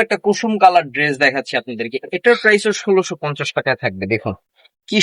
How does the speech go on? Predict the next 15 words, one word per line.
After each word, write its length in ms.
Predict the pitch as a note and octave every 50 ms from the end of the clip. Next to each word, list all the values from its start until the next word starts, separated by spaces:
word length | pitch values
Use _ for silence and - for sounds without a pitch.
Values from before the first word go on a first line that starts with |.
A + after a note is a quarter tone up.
| - - - -
সুন্দর 600 | - G3+ G3+ G3+ G3+ G3+ G3 F#3+ F3+ F3+ F3+ F3 D#3 - - C3
all 100 | D3+ D#3 E3
over 180 | D#3 D#3 E3 D#3 D3 C3+
করে 120 | C#3+ C#3+ C3 C3
কাজ 100 | C3 - - -
করা, 140 | C#3 C3 B2 A#2 -
হাতাটা, 400 | D3 C3+ - - C3+ - - C#3 C#3 C#3
নিচের 240 | C#3+ - - D3+ C3 -
প্যানেলটা 460 | C#3 B2 A#2+ C3 C#3 C#3+ C3+ - D3+ C#3 B2 A2+
দেখবেন, 380 | A#2 A2+ G#2+ A#2 A#2+ C3+ C3+ C#3 C#3 _ _ _ - - - _ - -
সাথে 220 | - E3+ D#3 D#3 F3+ E3+
দেখবেন 240 | E3+ E3 D#3+ F3 F3 E3+
হচ্ছে 200 | F3 E3+ E3 - F#3+ E3+
এটার 180 | - D#3 D3+ - -
সালোয়ারটা, 640 | B2+ A#2+ B2 C3+ C#3 D3 C#3+ _ _ - - D#3+